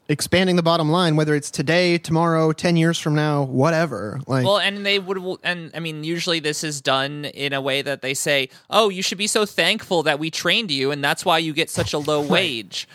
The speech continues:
Speaker 2: And,
Speaker 3: Right.
Speaker 2: and basically hold that sort of education, like, 'cause honestly, job training programs are great. They can, or
Speaker 3: Yes.
Speaker 2: they said they can be great.
Speaker 1: Right,
Speaker 2: I
Speaker 1: yeah.
Speaker 2: mean, like, there are lots of unions that do retraining programs for people who work
Speaker 3: Absolutely.
Speaker 2: in ex-,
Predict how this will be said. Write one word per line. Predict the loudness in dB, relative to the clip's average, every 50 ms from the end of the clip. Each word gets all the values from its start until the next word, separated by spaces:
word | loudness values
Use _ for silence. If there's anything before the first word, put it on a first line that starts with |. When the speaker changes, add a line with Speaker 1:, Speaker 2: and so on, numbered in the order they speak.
| -20 -20 -16 _ -2
Speaker 2:
And, | 0 2 2 2 2 2 2 0 -2 -4 -8 -12
Speaker 3:
Right. | -8 -4
Speaker 2:
and | -4 -4 -4 -2
basically | -2 -2 -2 -2 -4 -6 -4 -4 -4
hold | -2 0 0 0 0 0
that | 0 0 0 -2
sort | -2 -2 -2 0 0
of | 0 0 0 0
education, | -2 -4 -4 -4 -6 -6 -4 -6 -6 -6 -8 -10 -6
like, | -4 -4 -2
'cause | -2 -2 -4 -4 -4 -4
honestly, | -2 0 0 0 0 -2 -2
job | 0 2 2 0 0
training | 0 -4 -6 -6 -4 -2
programs | -2 -2 -2 -2 -2 0
are | 0 -2
great. | -2 -4 -4 -4 -4 -4 -4 -8 -10 -14 -20 _ _ _
They | -2 -2 -2
can, | 0 2 0 0 2
or | 2 2 2
Speaker 3:
Yes. | 2
Speaker 2:
they | 2 0 0
said | 0 0 -2 0 0
they | 0 -4
can | -4 -2 0 0 0 0 0 -2
be | -2 -2 -2 -2
great. | 0 0 0 0 0 -4 -6 -14 -16 -8 -2
Speaker 1:
Right, | 0 0 0 0 0
Speaker 2:
I | 0 2
Speaker 1:
yeah. | 2 2
Speaker 2:
mean, | 2 2
like, | 0 0 2
there | 4 4 4
are | 4 6
lots | 4 4 2 2 0
of | -6 -6
unions | -4 -6 -4 -2 -2 -4 -4 -4 -6 -2
that | 0 0 0 -2 -2
do | -6 -6 -6 -6
retraining | -6 -8 -8 -8 -6 -4 -4 -4 -4 -6 -4
programs | 0 0 0 0 2 0 0 0 0 -2 -4 -6 -6
for | -6 -4 -4 -4 -2
people | -2 -4 -4 -2 -2
who | -2 0 0 0
work | 0 -2 -2 -2
Speaker 3:
Absolutely. | -4
Speaker 2:
in | -4
ex-, | -4 -6 -8